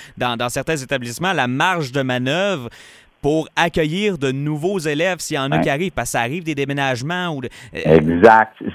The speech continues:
Speaker 2: C'est un peu la tempête parfaite, parce qu'il y a deux choses là-dedans. Un, les écoles sont à pleine capacité. Fait que moi, quand j'appelle mes collègues et que je dis, « Hey, j'ai un élève de troisième secondaire, elle veut aller chez vous, je pense que ça serait une bonne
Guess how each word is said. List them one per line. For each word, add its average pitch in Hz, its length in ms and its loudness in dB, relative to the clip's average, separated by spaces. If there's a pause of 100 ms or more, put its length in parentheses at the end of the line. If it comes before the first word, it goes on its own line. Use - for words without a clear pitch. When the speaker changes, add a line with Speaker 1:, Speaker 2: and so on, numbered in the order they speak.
(180)
Speaker 2:
C'est 113 180 10
un 110 140 6
peu 214 140 2
la 180 100 2
tempête 123 460 0
parfaite, 214 360 0
parce 101 140 -2
qu'il - 100 4
y 101 40 6
a 104 40 2
deux 165 180 4
choses 180 260 2
là-dedans. 107 320 2 (100)
Un, 175 200 2
les 120 200 -8
écoles 165 340 -2
sont 123 160 2
à 107 80 4
pleine 156 280 0
capacité. - 520 0 (440)
Fait 87 80 10
que - 100 6
moi, 175 100 12
quand 165 200 6
j'appelle 151 320 4
mes 139 140 -6
collègues 131 400 2
et 113 100 -2
que 131 60 -10
je 139 40 2
dis, « - 0 -
Hey, 147 160 -2
j'ai 139 80 -4
un 131 140 2
élève 147 340 -2
de 123 80 -2
troisième 117 480 0
secondaire, 117 640 4
elle 117 120 2
veut 147 120 0
aller 131 180 0
chez 120 260 -2
vous, 123 300 0 (240)
je - 80 -16
pense 151 220 8
que - 60 -6
ça 120 140 6
serait 127 140 2
une 120 140 2
bonne 135 260 2